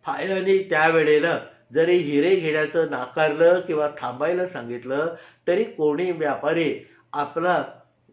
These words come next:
ह-, माल घेऊन आपल्या गावी परत जात नसे,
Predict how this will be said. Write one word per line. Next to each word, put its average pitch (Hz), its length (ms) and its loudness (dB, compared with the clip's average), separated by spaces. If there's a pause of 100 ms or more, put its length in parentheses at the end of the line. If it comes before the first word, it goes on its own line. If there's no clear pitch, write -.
(120)
ह-, 139 160 -2
माल 156 360 0
घेऊन 165 440 2 (200)
आपल्या 202 320 -2
गावी 175 300 2
परत 185 340 -2
जात 151 260 -2 (120)
नसे, 135 460 -6